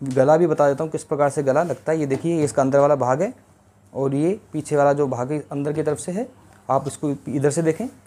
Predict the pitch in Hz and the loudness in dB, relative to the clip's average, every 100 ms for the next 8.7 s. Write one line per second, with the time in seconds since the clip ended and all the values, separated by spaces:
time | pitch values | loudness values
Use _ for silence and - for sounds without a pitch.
0 | - 131 143 160 147 131 170 220 - - | -8 -2 0 2 0 -2 -2 -4 -6 -20
1 | - - 139 165 175 - - - _ - | -16 -12 -4 -4 -4 -8 -20 -20 _ -4
2 | 131 143 151 - 147 143 165 165 165 160 | 0 2 2 0 -4 -4 -4 -2 -2 -2
3 | 170 165 143 127 120 135 185 - _ _ | -2 -2 0 0 0 0 -4 -8 _ _
4 | _ _ _ 147 156 151 165 165 196 196 | _ _ _ 2 2 4 2 2 2 2
5 | 190 160 170 170 170 170 170 175 - 156 | 2 2 4 2 2 0 0 -2 0 0
6 | 175 160 151 156 165 214 - _ _ 151 | 2 2 2 2 -2 -4 -12 _ _ 0
7 | 151 160 165 160 147 147 180 170 - 156 | 4 4 2 0 0 2 0 0 0 0
8 | 143 143 139 147 151 175 | 2 0 0 -2 0 -2